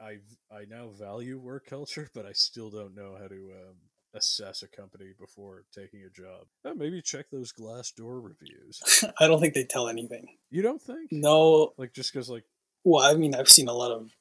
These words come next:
Speaker 2: negative reviews on good companies and vice versa.
Speaker 1: Okay.
Speaker 2: But
Speaker 1: Yeah.
Speaker 2: for me, I mean, I worked a lot of jobs in different industries, and there's no way you can tell good work culture from a bad one until you actually get the job and work there.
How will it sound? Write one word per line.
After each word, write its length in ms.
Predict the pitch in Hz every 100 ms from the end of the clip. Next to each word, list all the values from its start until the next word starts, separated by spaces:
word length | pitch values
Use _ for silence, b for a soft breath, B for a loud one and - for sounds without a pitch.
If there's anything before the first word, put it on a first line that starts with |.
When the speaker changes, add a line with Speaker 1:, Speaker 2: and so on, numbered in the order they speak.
| _ 127
Speaker 2:
negative 340 | 127 151 131
reviews 600 | 110 110 117 120 123 -
on 200 | 123 113
good 180 | 113 127
companies 560 | 123 123 117 123 127 120
and 220 | 117 117 _
vice 220 | 127 127
versa. 320 | 123 131 - - _ _ _ _ -
Speaker 1:
Okay. 280 | 294 - - 110 _ -
Speaker 2:
But 240 | 127 120 _ -
Speaker 1:
Yeah. 200 | 113 117
Speaker 2:
for 160 | 165 156
me, 260 | 180 190
I 60 | 160
mean, 120 | 131
I 60 | 123
worked 240 | 135 139
a 60 | 127
lot 160 | 117
of 80 | 117
jobs 500 | 120 120 - _ - 123
in 180 | 131 123 123
different 240 | 127 127
industries, 480 | 127 127 - 139 131
and 160 | 120 123
there's 220 | 131 120
no 180 | 131 135
way 300 | 127 127 123
you 80 | 123
can 140 | 120
tell 460 | 113 135 117 117 - _ _
good 160 | - 127 _ _
work 80 | -
culture 380 | 123 117 123
from 140 | - -
a 60 | 127
bad 260 | 117 117
one 140 | 120 117
until 340 | - 120 113
you 140 | 113 117
actually 460 | - - 120 117 _ _ _
get 140 | - 120
the 80 |
job 300 | 120 120 120 -
and 100 | 120
work 140 | 120 -
there. 180 | - 123